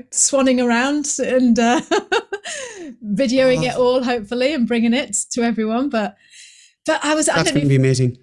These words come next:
Speaker 1: I don't know if you followed our, our last podcast, but th-, you know what, Carl? I don't know what it is because, oh, New Zealand at the moment couldn't be, for us personally, I'm talking for me and Brian and my family, it couldn't be more perfect. It's just,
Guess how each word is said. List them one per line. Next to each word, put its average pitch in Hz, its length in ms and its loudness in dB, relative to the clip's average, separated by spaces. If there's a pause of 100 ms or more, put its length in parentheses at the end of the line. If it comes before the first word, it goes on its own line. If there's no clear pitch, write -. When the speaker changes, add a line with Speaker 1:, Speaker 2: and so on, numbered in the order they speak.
(120)
Speaker 1:
I 285 100 0
don't 311 160 2
know 269 60 0
if 254 120 -2
you 269 100 0
followed 247 360 0
our, 214 280 0 (100)
our 226 120 -2
last 247 280 -4
podcast, 285 400 -4
but - 180 -6 (100)
th-, 269 160 -4
you 262 120 -4
know 339 160 -2
what, 302 200 -2
Carl? 277 460 -2 (200)
I 247 100 -2
don't 269 160 2
know 254 80 0
what 240 100 0
it 233 120 -2
is 226 220 0
because, 240 440 -2 (960)
oh, 240 560 0 (400)
New 370 220 4
Zealand 208 580 0
at 233 140 0
the 240 80 0
moment 202 640 0
couldn't 269 420 -2
be, 214 560 -2
for 311 220 -2
us 277 240 0
personally, 220 600 -2
I'm 190 120 -2
talking 202 400 -2
for 226 100 -4
me 233 160 2
and 226 120 2
Brian 196 300 -2
and 190 100 0
my 196 140 0
family, 185 540 -6
it 247 160 -6
couldn't 247 380 -6
be 240 100 -2
more 220 220 0
perfect. 202 720 -6
It's 254 240 -2
just, - 440 -4